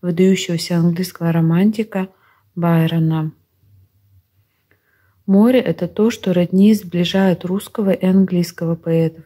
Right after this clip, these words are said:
и приближает Пушкина к его идеалу.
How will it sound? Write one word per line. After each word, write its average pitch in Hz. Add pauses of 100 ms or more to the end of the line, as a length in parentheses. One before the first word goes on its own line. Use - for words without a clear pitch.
(120)
и 180
приближает 170
Пушкина 196
к 175
его 175 (500)
идеалу. 170